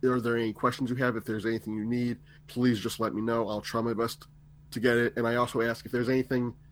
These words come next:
that they don't want signed, things like that. 'Cause, like, some stars I know, like, have some, like, previous projects that they aren't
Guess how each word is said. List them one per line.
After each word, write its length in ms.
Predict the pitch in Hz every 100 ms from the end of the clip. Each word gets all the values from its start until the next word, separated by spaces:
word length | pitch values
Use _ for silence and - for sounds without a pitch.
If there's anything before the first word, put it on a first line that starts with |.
| - - - -
that 140 | 131
they 100 | 135
don't 320 | 107 131 123
want 220 | 120 123
signed, 500 | - 131 120 127 131 - -
things 160 | - 113
like 120 | 117
that. 100 | 123
'Cause, 100 | -
like, 140 | -
some 260 | - 156 151
stars 560 | - 123 117 120 123 -
I 120 | 113
know, 440 | 113 113 110 113 - - -
like, 160 | 113
have 360 | - 123 117 107
some, 160 | - 110
like, 160 | 107 -
previous 840 | - 131 120 123 - - - - - - - - -
projects 400 | - 120 107 -
that 120 | 113
they 120 | 113
aren't 260 | 113 113